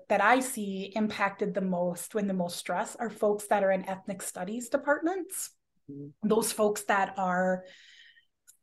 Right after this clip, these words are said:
Speaker 1: visibly talking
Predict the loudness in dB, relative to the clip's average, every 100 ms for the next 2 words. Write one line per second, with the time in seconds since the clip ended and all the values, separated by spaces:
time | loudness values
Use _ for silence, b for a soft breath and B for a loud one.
0 | _ _ _ -2 4 4 4 2 2 4
1 | 2 0 -12 _ _ _ _ _ _ _
2 | 4 4 -2 -2 -2